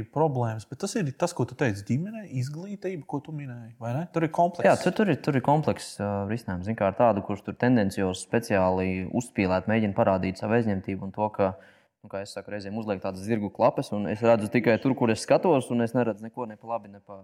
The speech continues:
Speaker 2: ne pa kreisi. Nu, tur ar to cilvēku ir visticamāk, ka,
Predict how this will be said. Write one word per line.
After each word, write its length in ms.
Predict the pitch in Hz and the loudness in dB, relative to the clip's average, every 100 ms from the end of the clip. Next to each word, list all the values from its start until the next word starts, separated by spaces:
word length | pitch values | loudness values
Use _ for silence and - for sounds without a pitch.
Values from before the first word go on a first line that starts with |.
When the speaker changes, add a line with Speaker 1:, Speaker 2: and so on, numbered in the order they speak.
| 101 | -20
Speaker 2:
ne 140 | 98 - | -20 -20
pa 80 | - | -14
kreisi. 380 | 165 165 - 131 _ _ _ - | -12 -12 -16 -20 _ _ _ -8
Nu, 140 | 120 | -4
tur 140 | 127 113 | 0 0
ar 40 | |
to 80 | 104 | -2
cilvēku 400 | 101 113 101 95 | -2 0 2 0
ir 80 | 101 95 98 | -4 -6 -6
visticamāk, 560 | 104 110 107 98 95 | -6 -4 -2 -2 -2
ka, 120 | - | -2